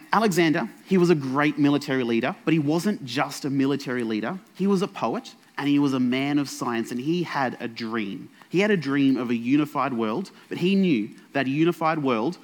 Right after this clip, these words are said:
needed several things. It needed a common culture, and it needed a common way of communicating, or a common language. And so he set about doing that. He started building cities in the Greek style, and he started teaching everyone the Greek language as a way of unifying the world.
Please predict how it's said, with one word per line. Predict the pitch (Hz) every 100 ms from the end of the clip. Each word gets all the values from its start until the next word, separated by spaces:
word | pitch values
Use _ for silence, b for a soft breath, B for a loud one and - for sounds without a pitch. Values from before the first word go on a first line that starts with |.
| B B -
needed | 127 131 131 131 - -
several | - 139 123 131
things. | 123 107 95 71 - -
It |
needed | 147 156 151
a |
common | - 165 202 196
culture, | 131 - 180 202 - _ b b b
and | 127
it | 127
needed | 135 127
a | 123
common | - 143 156
way | 127 123
of | 120
communicating, | 113 110 107 101 104 -
or | 113
a | 113
common | - 131 131 113
language. | 104 104 98 - - - _ B B
And | 151
so | 151
he | 131 220
set | - 190 165
about | 139 117 135
doing | 113 104
that. | 95 - B
He | -
started | 151 165 170 160
building | 151 156 147
cities | 120 - 139 104 101 - - _
in | 120
the | 120
Greek | 123 117 -
style, | - 113 101 110 - - B B B
and | 131
he |
started | 131 156 160 175
teaching | 156 120 131 -
everyone | 135 131 151 117 104 101
the | 117
Greek | - 127 139
language | 110 113 107 104
as | 117
a | 120
way | 117 139
of | 117
unifying | 110 127 135 131 117 113
the | 104
world. | 104 - -